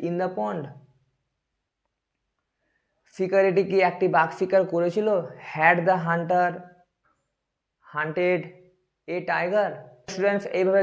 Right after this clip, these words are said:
তোমাদের ইংলিশে বাক্য গঠন করা শিখতে হবে, ঠিক আছে? তুমি বাক্য গঠন করতে গেলে আমাদের তিনটে জিনিসের প্রয়োজন হয়, ঠিক আছে? সাবজেক্ট, ভার্ব এবং অবজেক্ট। ওকে, আমরা সাবজেক্ট, ভার্ব দিয়েও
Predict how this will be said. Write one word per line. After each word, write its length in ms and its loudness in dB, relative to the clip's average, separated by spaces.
তোমাদের 280 0
ইংলিশে 340 0
বাক্য 160 0
গঠন 200 -2
করা 220 2
শিখতে 300 -6
হবে, 140 -6
ঠিক 180 -2
আছে? 140 -2
তুমি 120 -8
বাক্য 300 -2
গঠন 180 4
করতে 260 0
গেলে 160 2
আমাদের 240 0
তিনটে 280 0
জিনিসের 300 -2
প্রয়োজন 340 -2
হয়, 140 -8
ঠিক 180 -8
আছে? 140 -4
সাবজেক্ট, 520 0
ভার্ব 240 2
এবং 180 0
অবজেক্ট। 480 -10
ওকে, 200 -2
আমরা 180 -2
সাবজেক্ট, 400 0
ভার্ব 260 0
দিয়েও 200 4